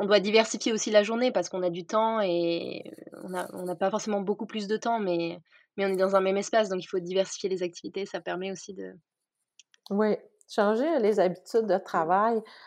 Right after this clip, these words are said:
Speaker 2: Euh, souvent, quand on travaille dans un espace comme un bureau, on reste assis au même endroit toute la journée, euh, même dans les espaces à air ouverte. Euh, tu sais, souvent, il va y avoir un petit, un petit coin salon dans,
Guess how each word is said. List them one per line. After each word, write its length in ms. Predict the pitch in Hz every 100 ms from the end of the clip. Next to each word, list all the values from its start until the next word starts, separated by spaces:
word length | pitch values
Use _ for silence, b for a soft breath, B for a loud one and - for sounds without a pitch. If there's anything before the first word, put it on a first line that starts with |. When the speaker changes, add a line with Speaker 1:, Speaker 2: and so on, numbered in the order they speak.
| B -
Speaker 2:
Euh, 420 | 180 180 175 180 -
souvent, 240 | - 240 320
quand 180 | 320
on 120 | 220 -
travaille 460 | - 185 190 233
dans 240 | 247 185 196
un 120 | 185
espace 420 | 175 - 208 226
comme 180 | - 214
un 80 | 180
bureau, 500 | 170 170 165 175 214
on 40 |
reste 320 | 175 196 - 208
assis 360 | 190 - 196
au 60 | 220
même 220 | 185 175
endroit 580 | 170 165 170 170 175 185
toute 200 | - -
la 120 | 185
journée, 440 | 190 180 170 202 - _ _ B B B B B -
euh, 140 | 170 170
même 260 | 196 226
dans 100 | 214
les 180 | 180 170
espaces 440 | 175 175 180 185 196
à 140 | 170
air 100 | 170
ouverte. 420 | 160 160 147 - _ - _ _ _ - b b b b _ -
Euh, 540 | 160 147 139 131 - - -
tu 160 | 180
sais, 40 | 170
souvent, 220 | 160 170
il 80 | 165
va 100 | 165
y 40 |
avoir 300 | 156 160 160
un 140 | 156
petit, 300 | 151 - 202 -
un 160 | 185 180
petit 180 | - -
coin 220 | 185 190
salon 480 | 175 160 196 226 226
dans, 240 | 185